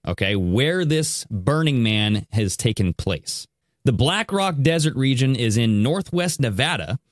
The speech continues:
and its playa extends for approximately one hundred miles. And the playa is what they call the, the dirt there, like the mud and the, the dried mud.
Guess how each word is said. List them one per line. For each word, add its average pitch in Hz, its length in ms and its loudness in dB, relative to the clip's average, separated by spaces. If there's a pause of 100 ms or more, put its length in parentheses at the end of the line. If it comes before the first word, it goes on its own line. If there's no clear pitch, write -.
(280)
and 127 160 2
its - 260 -2 (200)
playa 127 760 -2 (140)
extends 160 640 0
for 147 160 -2
approximately 147 580 0
one 123 160 4
hundred 131 160 2
miles. 101 380 -2
And 104 80 2
the 98 60 -2
playa 127 500 -2
is 95 120 -2
what 98 140 -2
they 85 120 -2
call 90 260 0
the, 76 340 -2
the 78 240 -10
dirt 80 420 -6
there, 82 220 -10
like 85 160 -10
the 90 100 -8
mud 85 360 -2
and 80 140 -6
the, 80 80 -10
the 78 160 -8
dried 85 440 -2
mud. 71 320 -4